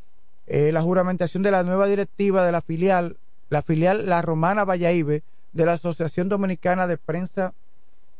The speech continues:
Turística, Adon Pretur, que, eh, estaba siendo dirigida por Paola Reyes, y ella entonces entregó, eh, el, el mando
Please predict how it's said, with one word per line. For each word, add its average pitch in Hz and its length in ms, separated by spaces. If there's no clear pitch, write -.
Turística, 165 800
Adon 156 320
Pretur, 160 580
que, 220 340
eh, 139 180
estaba 160 320
siendo 190 400
dirigida 190 560
por 180 360
Paola 170 360
Reyes, 196 500
y 151 160
ella 180 180
entonces 180 680
entregó, 160 600
eh, 135 420
el, 131 400
el 143 140
mando 160 420